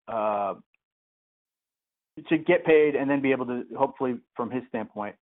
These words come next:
make, make, uh, significantly more next year. But he made it sound like the Browns,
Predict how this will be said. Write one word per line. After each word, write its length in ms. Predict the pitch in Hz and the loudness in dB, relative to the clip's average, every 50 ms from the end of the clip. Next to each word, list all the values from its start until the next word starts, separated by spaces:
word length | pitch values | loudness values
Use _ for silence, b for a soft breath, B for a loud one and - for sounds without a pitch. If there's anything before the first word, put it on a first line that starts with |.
| _ _ | _ _
make, 240 | 131 127 123 120 - _ - | -8 -8 -8 -8 -12 _ -10
make, 180 | 131 120 117 117 - | -10 -10 -10 -6 -4
uh, 180 | 117 113 107 101 - | -2 -2 -2 -2 -4
significantly 640 | - 120 113 120 123 120 - 113 120 113 98 113 110 | -8 -8 -6 -6 -6 -6 -6 -8 -8 -8 -8 -8 -8
more 560 | 107 113 120 123 127 120 113 107 101 90 - _ _ _ _ _ _ _ _ _ _ _ - | -6 -4 -4 0 2 4 4 4 2 0 -4 _ _ _ _ _ _ _ _ _ _ _ -2
next 320 | 127 131 131 - - - - | 0 0 0 0 -4 -6 -4
year. 340 | 135 135 127 110 95 - - _ _ _ _ | 0 2 4 2 2 0 -6 _ _ _ _
But 460 | 139 131 123 143 147 147 147 - - - _ _ _ _ _ _ _ _ _ _ _ _ _ _ _ _ _ _ _ _ _ - | -8 0 4 4 6 4 4 0 -6 -14 _ _ _ _ _ _ _ _ _ _ _ _ _ _ _ _ _ _ _ _ _ -2
he 140 | - 175 185 | 2 4 6
made 260 | 208 196 190 185 170 | 6 6 6 6 6
it 120 | 165 156 156 | 4 4 4
sound 220 | - 165 160 160 156 | 4 4 6 6 6
like 200 | 156 151 147 151 | 4 4 2 0
the 60 | 139 | 0
Browns, 520 | 127 147 143 147 147 147 143 147 143 135 | 2 4 6 6 6 6 6 4 2 0